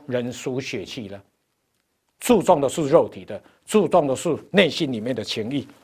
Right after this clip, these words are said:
好，那神讲一句话：“我的灵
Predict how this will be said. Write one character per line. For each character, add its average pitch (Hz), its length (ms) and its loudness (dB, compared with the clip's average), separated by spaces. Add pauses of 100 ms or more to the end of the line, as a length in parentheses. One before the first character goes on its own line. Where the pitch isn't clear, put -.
(240)
好， - 300 -14
那 151 120 0
神 123 220 0
讲 104 220 -12
一 113 40 -10
句 123 200 -10
话 113 200 -4 (500)
：“我 151 220 10
的 175 160 6
灵 131 320 0